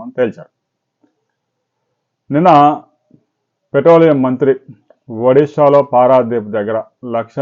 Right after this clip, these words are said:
ఇరవై వేల కోట్ల ఇన్వెస్ట్‌మెంట్కి సంబంధించిన దాన్ని శంకుస్థాపన చేశారు. ఈ సందర్భంగా ఆయన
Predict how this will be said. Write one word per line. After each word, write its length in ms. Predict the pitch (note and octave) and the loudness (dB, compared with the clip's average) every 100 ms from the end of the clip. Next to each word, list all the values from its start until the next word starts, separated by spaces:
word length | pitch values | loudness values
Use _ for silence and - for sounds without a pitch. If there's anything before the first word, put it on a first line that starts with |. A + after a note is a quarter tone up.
| C3 | -6
ఇరవై 240 | B2 A#2 A2+ | -4 -4 -4
వేల 140 | A2+ A2+ A2+ | -6 -6 -10
కోట్ల 240 | G#2+ A2 G2+ | -10 -10 -10
ఇన్వెస్ట్‌మెంట్కి 640 | A2+ A#2 A2 - G#2+ G#2+ G#2 | -10 -10 -12 -14 -14 -14 -14
సంబంధించిన 520 | G#2 G2+ G2+ _ G#2 | -14 -12 -14 _ -16
దాన్ని 220 | G#2 A2 C#3+ _ _ - | -14 -14 -16 _ _ -6
శంకుస్థాపన 500 | C3+ A#2 G#2 F2+ F2+ | -6 -6 -10 -12 -16
చేశారు. 260 | G2 - _ _ _ _ _ _ _ _ _ _ C#3 | -20 -20 _ _ _ _ _ _ _ _ _ _ -10
ఈ 60 | C#3 | -4
సందర్భంగా 440 | C#3 D3 D3 C#3+ | 0 2 2 0
ఆయన 120 | C3+ | 0